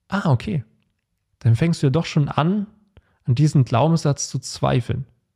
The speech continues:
Und auch hier dann wieder durchzuspielen, okay, wie würde mein Leben aussehen, wenn ich den Glaubenssatz weiterhin habe? Wenn ich mich weiterhin festhalte und davon überzeugt bin, dass ich nicht gut genug bin, okay, dann wäre die Konsequenz, dass du in deinem ganzen Leben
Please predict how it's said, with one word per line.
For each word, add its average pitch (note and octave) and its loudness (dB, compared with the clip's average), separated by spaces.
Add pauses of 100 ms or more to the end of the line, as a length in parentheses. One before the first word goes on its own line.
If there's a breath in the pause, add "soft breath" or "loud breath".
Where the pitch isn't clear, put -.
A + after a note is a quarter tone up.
(840)
Und C3+ -2
auch B2 -2
hier G#3+ 0
dann D3+ 2
wieder C3 2
durchzuspielen, C#3+ 0
okay, F3+ -2 (340 loud breath)
wie F#3 4
würde F3 4
mein D3 4
Leben D#3 4
aussehen, D#3 0 (760)
wenn C3 2
ich - -2
den B2+ 2
Glaubenssatz B2+ 0
weiterhin A#2 2
habe? C3+ 0 (560)
Wenn - 2
ich C#3 2
mich C#3 2
weiterhin F3 2
festhalte C#3+ -2
und C3+ 2
davon C#3 0
überzeugt C3+ 0
bin, C3+ 2
dass B2 0
ich B2+ 0
nicht D3 4
gut G3 2
genug C3 2
bin, F#3 2 (680 loud breath)
okay, D3+ 2
dann A#2+ 4
wäre C3 2
die C#3 0
Konsequenz, C3+ 0
dass C3+ -2
du C#3+ 0
in C3 2
deinem B2 2
ganzen G3+ 0
Leben C#3+ 2